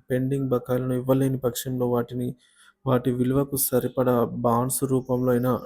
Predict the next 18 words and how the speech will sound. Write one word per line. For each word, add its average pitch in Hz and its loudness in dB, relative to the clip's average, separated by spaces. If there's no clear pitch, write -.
నిర్దిష్ట 127 -2
కాలంతో 123 -2
ఇవ్వాలి 123 4
అని 131 -2
ఒక 131 -2
ఉద్యోగి 131 2
అభిప్రాయపడ్డారు. 120 -4
దీనివల్ల 135 2
ఉద్యోగులకు 131 -2
కొంతలో 131 2
కొంతైనా 127 0
వడ్డీ 127 2
వస్తుందని, 123 -2
బకాయిలు 127 0
ఎప్పటికైనా 127 -2
వస్తాయనే 123 -2
నమ్మకం 123 -2
కలుగుతుందని 123 -2